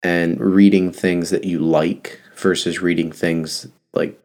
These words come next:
we've always been told in school, "This is what you need to read. You need to read The Great Gatsby, and you need to," great book, and I love that book, but I'm just saying, as an example, you have to read this. You have to read Romeo and Juliet. You have to read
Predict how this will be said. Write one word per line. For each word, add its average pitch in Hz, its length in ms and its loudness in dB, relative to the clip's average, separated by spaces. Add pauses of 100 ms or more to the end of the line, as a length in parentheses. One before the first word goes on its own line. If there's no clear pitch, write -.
we've 92 320 2
always 87 340 4
been 82 220 -4
told 82 300 0
in 80 100 -4
school, 82 340 2
"This 80 220 -6
is - 180 -8
what 71 120 -2
you 73 120 -6
need - 240 -6
to - 140 -6
read. 76 340 0
You 90 80 2
need 82 220 0
to 85 100 -4
read 82 220 -4
The - 80 2
Great 87 340 0
Gatsby, - 640 -8
and 76 140 -10
you 85 80 -4
need - 220 -8
to," - 200 -6 (500)
great 151 300 4
book, 90 260 6
and 85 120 0
I - 20 2
love 95 240 4
that 87 200 0
book, - 200 2
but 87 100 0
I'm 85 120 0
just 82 160 -2
saying, 64 300 -4 (440)
as 98 100 2
an 92 80 4
example, 82 400 0
you 80 60 0
have 78 120 -6
to 80 100 -4
read 82 220 -2
this. 82 360 2 (480)
You - 80 -2
have - 120 -4
to 85 80 -4
read 92 280 4
Romeo 90 460 2
and 98 120 2
Juliet. 98 540 4
You 85 80 -2
have 85 200 -6
to - 120 -10
read 92 420 -4